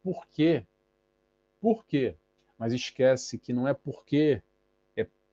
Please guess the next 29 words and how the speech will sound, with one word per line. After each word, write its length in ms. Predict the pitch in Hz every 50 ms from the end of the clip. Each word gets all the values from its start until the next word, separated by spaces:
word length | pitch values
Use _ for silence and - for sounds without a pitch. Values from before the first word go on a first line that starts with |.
| _ _ -
para 380 | 135 139 151 160 160 160 139
quê. 540 | - - _ - 107 107 117 120 117 98 82 - _ _ _ _ _ _ _ _ _ _ _ _ _ _ _ _ _ _ _ _ _ _ _ _ _ _ _ _ _ _
Pra 160 | - 120 120 113
que 220 | - _ 143 139
que 100 | - -
eu 60 | 135
tô 180 | 120 - 135 131
vivendo 440 | 117 120 107 95 107 117 120 120 107
aquilo? 460 | 95 _ - 95 104 117 117 110 104
O 40 | 98
que 140 | - 135
que 120 | 127 - 139
eu 60 | 123
tenho 220 | - - 139 135
apren-, 360 | 131 - - 131 131 123 123 - -
o 60 | 110
que 120 | - 143
que 80 | 147 -
eu 60 | 120
tenho 160 | - 139 139
que 120 | 139 - -
aprender 480 | - - - 131 123 113 107 127 131
com 140 | - - 117
isso 360 | 127 147 151 151 - - - - _ _ _ _ _
que 120 | _ 151
eu 80 | 156 156
não 240 | 151 151 165 185 185
aprendi 640 | 175 180 180 170 170 160 135 113 113 127 151 175 165
ainda? 640 | 131 113 110 110 127 156 165 151 117 95 80 80